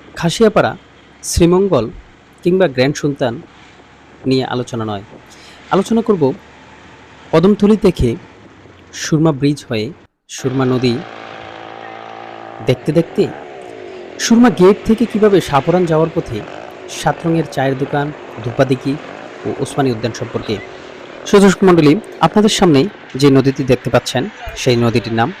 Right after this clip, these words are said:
সুরমা নদী। সুরমা নদী বাংলাদেশ ও ভারতের আন্তঃসীমান্ত নদী। সুরমা নদী বাংলাদেশের উত্তর পূর্বাঞ্চলের সিলেট ও সুনামগঞ্জ জেলার একটি নদী। মণিপুর পাহাড়ের মাংসাংসাং হতে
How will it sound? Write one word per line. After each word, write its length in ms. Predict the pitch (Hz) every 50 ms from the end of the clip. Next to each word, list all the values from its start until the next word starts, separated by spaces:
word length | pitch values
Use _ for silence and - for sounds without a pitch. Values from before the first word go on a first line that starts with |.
| - -
সুরমা 300 | - - - 120 117 120
নদী। 240 | 113 113 107 123 117 113 - - - - - - - - - - - - -
সুরমা 280 | - - 220 220 247 262
নদী 320 | 262 220 220 165 196 240 220
বাংলাদেশ 540 | 180 156 175 175 196 196 202 208 208 -
ও 40 | 202
ভারতের 340 | 175 180 180 175 - 151 - - - -
আন্তঃসীমান্ত 540 | 151 147 - 156 - 147 131 127 120 113 120
নদী। 300 | 117 117 120 131 120 104 - - - - - - - -
সুরমা 280 | - - - 196 208 226
নদী 260 | 226 208 170 135 - - - - - - - - -
বাংলাদেশের 480 | - 151 165 185 185 190 190 - 208 180
উত্তর 420 | - - 175 - - - 202 185
পূর্বাঞ্চলের 580 | 175 180 170 165 180 175 165 - 165 147 131 127 -
সিলেট 360 | - - - 156 165 170 165 - - -
ও 100 | 143 139
সুনামগঞ্জ 520 | - 156 135 139 147 143 147 139 131 -
জেলার 320 | - 127 120 120 113 -
একটি 220 | - 113 - - 120
নদী। 260 | 117 110 113 123 107 - - - - - - - - - - - - - - - - -
মণিপুর 380 | 165 175 202 220 202 240 233
পাহাড়ের 400 | 208 - 202 196 202 190 175 175
মাংসাংসাং 1000 | 180 175 175 170 170 175 180 185 175 - - 175 170 165 - - - 160 160 151
হতে 340 | 143 143 - - 131 123